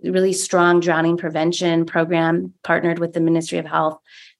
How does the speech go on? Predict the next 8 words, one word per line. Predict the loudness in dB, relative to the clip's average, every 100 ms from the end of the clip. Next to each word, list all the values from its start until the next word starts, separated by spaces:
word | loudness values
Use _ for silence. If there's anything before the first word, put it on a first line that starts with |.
| -6
to | 0 2 2
address | 2 0 0 0 -2 -6 -4
what | -4 -2
is | -2 0 0 0
a, | -2 0
a | -2
tragic | 0 0 2 0 -2
burden | -2 -2 0 0